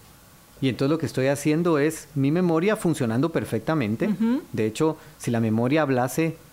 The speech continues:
Speaker 1: dijera, "Yo estoy haciendo mi trabajo, ahora páselo al departamento de la razón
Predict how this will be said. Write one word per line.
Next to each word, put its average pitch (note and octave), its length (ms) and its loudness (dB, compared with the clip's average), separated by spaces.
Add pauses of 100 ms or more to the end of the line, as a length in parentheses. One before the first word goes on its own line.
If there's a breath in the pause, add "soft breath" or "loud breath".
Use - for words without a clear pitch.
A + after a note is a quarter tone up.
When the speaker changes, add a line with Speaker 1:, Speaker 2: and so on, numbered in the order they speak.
Speaker 1:
dijera, B2+ 540 0 (440 loud breath)
"Yo A2 120 -2
estoy G3+ 260 0
haciendo D#3 340 2
mi D3 140 2
trabajo, B2+ 560 -2 (120)
ahora B2 440 -2
páselo D#3+ 360 0
al C#3+ 80 0
departamento A#2 640 -2
de E3 40 0
la D#3 100 2
razón E3+ 420 0